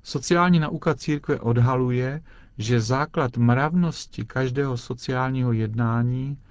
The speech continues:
spočívá v lidském rozvoji každé osoby a vystihuje, že normou společenského působení je skutečné dobro lidstva a práce na vytváření takových podmínek, které by každému člověku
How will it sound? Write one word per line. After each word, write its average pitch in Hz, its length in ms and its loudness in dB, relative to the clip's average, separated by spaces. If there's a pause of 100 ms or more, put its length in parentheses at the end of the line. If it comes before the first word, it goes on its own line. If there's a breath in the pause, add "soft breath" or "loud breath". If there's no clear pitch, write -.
(300 loud breath)
spočívá 151 720 0
v 120 80 2
lidském 139 480 -2
rozvoji 135 420 0
každé 135 400 0
osoby 127 520 -4
a 107 100 0
vystihuje, 151 960 -2 (380 loud breath)
že 120 240 4
normou 180 800 6
společenského 156 960 -4
působení 131 1000 -4 (400 soft breath)
je 120 160 4
skutečné 143 720 -4
dobro 123 300 2
lidstva 107 500 -4
a 120 140 -4
práce 117 500 -2
na 127 100 -2
vytváření 131 720 -4
takových 143 540 -6
podmínek, 135 760 -6 (580 soft breath)
které 135 360 2
by 117 140 0
každému 143 640 0
člověku 123 840 -2